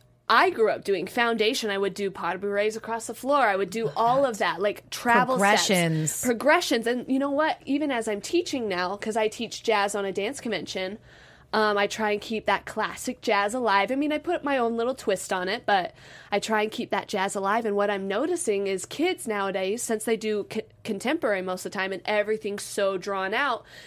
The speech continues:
Speaker 1: they don't know how to hit accents. They don't know how to use
Speaker 2: Ooh.
Speaker 1: their feet. They don't know how to travel. They, it's very bizarre to me 'cause that's what I grew up doing. So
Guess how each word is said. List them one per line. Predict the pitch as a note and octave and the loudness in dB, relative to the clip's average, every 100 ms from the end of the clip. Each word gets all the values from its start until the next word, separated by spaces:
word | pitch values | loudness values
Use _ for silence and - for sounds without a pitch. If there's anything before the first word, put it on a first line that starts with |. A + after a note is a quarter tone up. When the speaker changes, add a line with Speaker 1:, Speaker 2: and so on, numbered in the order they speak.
| - - | -14 2
Speaker 1:
they | C#4 | 4
don't | E4 D4+ | 4 2
know | D#4 | 0
how | C#4+ | 0
to | C#4+ | 0
hit | C4 - | 2 2
accents. | G3+ F3+ - A3 D#4 - - | 2 0 0 0 0 -2 -8
They | - G#3+ | -2 0
don't | G#3+ G3+ | 0 0
know | G#3+ | 0
how | G3 | 2
to | G3+ | 2
use | G#3 G3+ F3 | 2 2 2
Speaker 2:
Ooh. | |
Speaker 1:
their | A3 | 0
feet. | A3+ - G#3+ B3 | -2 -4 -4 -2
They | A3+ | -2
don't | G#3+ G#3+ | 0 0
know | G#3+ | -2
how | G#3+ | -2
to | G#3 | -4
travel. | - - G#3 F#3+ G3+ B3+ | -6 -2 0 0 -2 -2
They, | B3+ A3 - - - - | -2 -4 -6 -16 -16 -2
it's | B3+ C4 | -2 0
very | A#3+ C4+ F4 | 0 2 2
bizarre | F#4 F4+ A#3 A3 E4 | 0 0 0 2 0
to | E4+ | 0
me | F#3 | -2
'cause | F3 A3 G#3 - - - _ | 0 0 0 -4 -12 -16 _
that's | F#3+ G3+ - - | -2 -2 -2 -2
what | A3 | 0
I | G3+ | 0
grew | G3+ A3 | 0 -2
up | A3 - | -2 0
doing. | E4+ G4+ A3+ | 0 0 -2
So | - A3 G3+ | -2 0 0